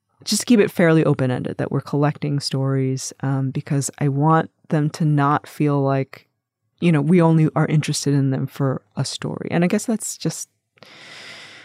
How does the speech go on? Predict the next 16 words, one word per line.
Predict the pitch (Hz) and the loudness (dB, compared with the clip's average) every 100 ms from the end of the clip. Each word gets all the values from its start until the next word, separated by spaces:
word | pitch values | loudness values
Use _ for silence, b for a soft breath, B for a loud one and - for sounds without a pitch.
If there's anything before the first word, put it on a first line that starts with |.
| B | B
that's | 180 165 - | -2 0 -2
the, | - - | -2 -2
a | |
tricky | - 170 156 | -2 -2 -2
thing | 160 170 | 0 0
with | 156 143 | 0 0
journalism, | 156 151 147 143 - 139 135 135 - _ _ _ _ _ _ - | 0 2 2 -2 -2 -2 -2 -6 -10 _ _ _ _ _ _ -6
like, | 147 | -4
on | 139 | -2
a | 139 | -2
basic | 139 147 143 - | -2 -2 -4 -4
level, | - 160 - - | 0 0 -2 -6
right? | - | -4
It's | 156 - | -6 -6
just | - - | -8 -6
like, | 143 | -8